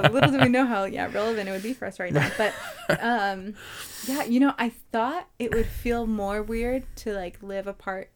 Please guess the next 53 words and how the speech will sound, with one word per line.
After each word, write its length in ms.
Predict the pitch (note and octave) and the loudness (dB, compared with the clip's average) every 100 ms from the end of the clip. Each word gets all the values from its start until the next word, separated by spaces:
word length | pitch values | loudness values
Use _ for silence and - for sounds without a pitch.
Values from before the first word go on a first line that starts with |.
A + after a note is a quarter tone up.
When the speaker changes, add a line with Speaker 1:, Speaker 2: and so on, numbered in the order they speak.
| - | -12
Speaker 1:
from 440 | - A#3 A#3 A#3+ A#3 | -6 -4 -2 -2 -4
Rachel, 500 | A#3+ B3+ D4 E4 F#4 - - A#2+ | -8 -6 -6 -6 -8 -16 -8 -2
Speaker 2:
Mm. 120 | B2 | 0
Speaker 1:
um, 340 | G#3+ G3+ G3 | 0 -2 -4
than 120 | G3+ G3+ | -6 -8
it 100 | F#3 - | -8 -6
has. 440 | C#4+ G3 - - - _ _ - | -4 -4 -8 -14 -20 _ _ -6
Like, 260 | G#3 G3+ - | -4 -4 -4
you 100 | B3 | -2
know, 140 | A3+ | 0
we've 120 | A3 | 0
s-, 140 | A#3 - - | -4 -12 -10
we 200 | A3 G3+ | -8 -6
spent 240 | - G3+ | -8 -8
the 80 | G3 | -8
first, 360 | F#3+ F#3 - - | -8 -8 -10 -16
what, 160 | - | -16
twenty-seven 540 | - G3 G3 G3+ G3 G#3 | -14 -12 -8 -6 -6 -4
years 300 | G#3 A#3 - | -4 -4 -4
generally 760 | D4 D4 A#3 G3+ G3 G3+ A3 | -2 0 0 -2 -4 -4 -6
in 140 | G#3+ | -8
the 80 | G3+ | -8
same 320 | - G3+ G3 | -8 -8 -6
area. 100 | F#3 - - | 0 2 4
Speaker 2:
Yeah. 80 | A3 | 2
Speaker 1:
Sometimes 340 | F4 F4+ D#4+ | -4 0 0
we 80 | A#3 | 0
didn't 200 | G3+ F#3 | -4 -6
li-, 80 | G3+ | -6
like, 180 | G3+ G3+ | -6 -8
in 80 | |
college, 360 | - F3+ F#3 - - - - - | -4 -4 -4 -10 -20 -20 -16 -10
there 80 | |
were 60 | G3+ | -10
some 180 | G3+ F#3+ | -8 -8
years 160 | F#3+ | -6
we 80 | F#3 | -6
didn't 140 | F3 D#3+ | -8 -10
live 140 | F#3 | -12
together, 260 | F#3 F3+ F3+ | -10 -8 -8
but, 260 | F#3 F3 - - - | -6 -8 -8 -20 -8
Speaker 2:
Right. 140 | B2 A2 | -2 -2
Speaker 1:
um, 480 | G3 F#3+ F3 F3+ G#3 - - - - - - - | 0 -2 -4 -8 -10 -12 -16 -16 -16 -14 -10 -4
but 100 | G3+ | 0
yeah, 220 | G3+ E3+ | 0 0
we 180 | F3+ F3+ | -4 -6
hadn't, 300 | F#3 F3+ - | -6 -8 -10
like, 160 | E3+ | -10
lived 260 | E3+ F3 F3+ | -6 -6 -6
in 160 | E3+ F3+ | -10 -8
different 300 | F#3 F3 F3+ | -8 -10 -10
countries 420 | F#3+ F#3 E3+ - | -10 -10 -12 -12
for 380 | - E3+ F3+ | -10 -8 -8